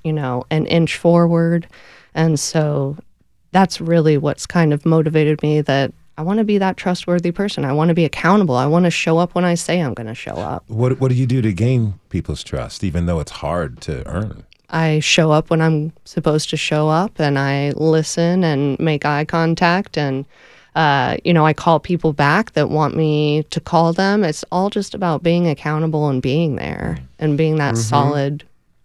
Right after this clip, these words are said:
Speaker 2: Yeah.
Speaker 1: kind of person.
Speaker 2: Now, now, Frank, I understand you have a frontal lobe injury.
Speaker 3: Yes.
Speaker 2: What can you tell us about this? I mean, you were talking about how folks who are, who are unhoused, specifically the unhoused community in Madison, how they,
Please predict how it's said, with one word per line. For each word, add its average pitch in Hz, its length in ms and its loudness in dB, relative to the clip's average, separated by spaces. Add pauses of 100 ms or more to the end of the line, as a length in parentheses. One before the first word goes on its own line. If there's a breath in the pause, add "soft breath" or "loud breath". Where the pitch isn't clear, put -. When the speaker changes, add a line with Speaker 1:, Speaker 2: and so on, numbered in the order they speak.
(280)
Speaker 2:
Yeah. 67 180 -8
Speaker 1:
kind 151 140 -4
of 139 80 -4
person. 151 360 -8 (160 loud breath)
Speaker 2:
Now, 135 240 -2
now, 131 100 -2
Frank, 139 280 -2
I 123 40 -2
understand 139 380 2
you 139 120 2
have 123 120 0
a 101 140 0
frontal 107 420 0
lobe 82 260 0
injury. 90 340 -10 (220)
Speaker 3:
Yes. - 360 -2 (960 loud breath)
Speaker 2:
What 139 280 -2
can 269 160 -2
you 226 120 2
tell 123 240 0
us 78 160 -4
about 76 320 -4
this? 60 340 -10
I 87 40 -6
mean, 82 160 -4
you 87 100 -2
were 90 60 -2
talking 113 280 -2
about 87 220 -2
how 80 240 -4 (160)
folks - 460 -8 (400)
who - 160 -6
are, 95 80 -4
who 92 220 -2
are 85 140 -4
unhoused, 85 320 -4
specifically 92 540 -4
the 71 180 -6
unhoused 78 340 -6
community 76 380 -6
in 69 120 -8
Madison, 69 420 -10
how 73 200 -10
they, 73 140 -12